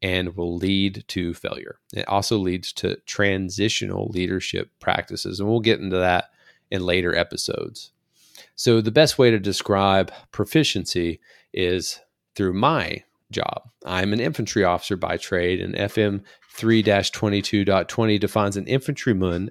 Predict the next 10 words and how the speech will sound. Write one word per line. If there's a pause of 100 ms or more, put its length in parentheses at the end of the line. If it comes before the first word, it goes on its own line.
as
the
ability
to
close
with (140)
and
destroy
the
enemy